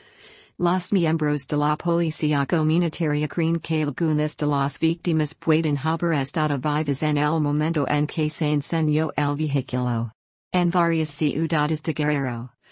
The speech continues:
la creciente violencia del cartel ha obligado a las comunidades locales a crear sus propias fuerzas policiales formadas por pobladores locales.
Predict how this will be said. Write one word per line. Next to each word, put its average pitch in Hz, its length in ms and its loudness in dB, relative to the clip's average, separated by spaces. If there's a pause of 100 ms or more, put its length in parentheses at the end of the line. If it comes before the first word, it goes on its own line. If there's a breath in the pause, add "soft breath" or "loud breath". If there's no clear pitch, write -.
(640 soft breath)
la 180 220 2
creciente 165 600 0
violencia 151 680 0
del 151 260 0
cartel 151 560 -2
ha 143 300 -2
obligado 151 640 0
a 135 40 0
las 139 300 0
comunidades 170 800 0
locales 151 540 -2
a - 20 -2
crear 175 260 0
sus 160 320 0
propias 165 600 -2
fuerzas 156 520 -2
policiales 156 880 0
formadas 151 560 0
por 170 280 -2
pobladores 151 800 0
locales. 143 640 -2